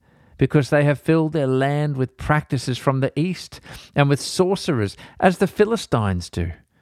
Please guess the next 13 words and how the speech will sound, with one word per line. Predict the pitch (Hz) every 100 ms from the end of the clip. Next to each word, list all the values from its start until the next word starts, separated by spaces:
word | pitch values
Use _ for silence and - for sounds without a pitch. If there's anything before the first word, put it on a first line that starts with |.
| _ _ _ _ _ -
They | 113 123
have | 120 113
made | 117 113
alliances | 107 107 117 123 120 123 107
with | 117 -
pagans. | 117 120 135 101 87 82 - _ _ _ _ _ _ _ _
Israel | 147 135 127 107 101
is | 104
full | - - 202 175 113
of | 98
silver | - - 143 143 120 107
and | 101 101
gold. | 107 110 117 107 104